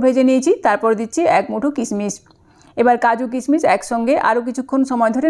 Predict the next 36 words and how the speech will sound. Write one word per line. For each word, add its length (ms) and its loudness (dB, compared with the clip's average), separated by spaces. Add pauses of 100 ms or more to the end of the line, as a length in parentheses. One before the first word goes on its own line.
নাড়াচাড়া 380 2
করে 180 0
নেব। 120 -2 (1200)
এই 140 0
দেখুন, 260 -2
কাজু 200 2
কিশমিশ 320 0
ভেজে 220 2
নেওয়া 220 2
হয়ে 180 4
গেছে। 160 0 (140)
এবার 220 2
এগুলোকে 320 -2 (140)
একটা 180 0 (720)
প্লেটের 320 0
মধ্যে 240 2
তুলে 220 4
রাখছি। 240 -2 (680)
তারপর 320 2 (500)
ওই 120 2 (100)
কড়াইয়ের 360 2
মধ্যে 260 0
দেব 120 0 (400)
এক 60 2 (100)
লিটার 240 0 (100)
দুধ। 200 -4 (500)
দুধটাকে 480 2
আমি 100 4 (100)
আগে 180 -2
থেকে 220 -2
একবার 200 2 (140)
জাল 160 4 (100)
দিয়ে 140 -2 (400)
ভালোভাবে 380 2
ফুটিয়ে 320 0
রেখেছি, 280 2